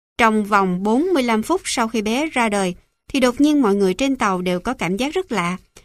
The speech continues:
Họ cảm giác rất bất an, khó chịu, đứng ngồi không yên,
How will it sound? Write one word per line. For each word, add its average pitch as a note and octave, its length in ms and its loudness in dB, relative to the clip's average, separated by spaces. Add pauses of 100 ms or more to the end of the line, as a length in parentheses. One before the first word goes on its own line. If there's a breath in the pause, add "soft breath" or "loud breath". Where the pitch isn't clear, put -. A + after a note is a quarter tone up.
(200 soft breath)
Họ A#3 80 2
cảm A3+ 280 -2
giác C4+ 240 -2 (100)
rất C#4+ 180 0 (100)
bất D4+ 280 -2
an, A3+ 280 0
khó D#4 240 -2
chịu, F#3+ 360 -2 (320)
đứng D4 320 6
ngồi F#3+ 240 2
không C#4 220 -2
yên, C#4+ 220 2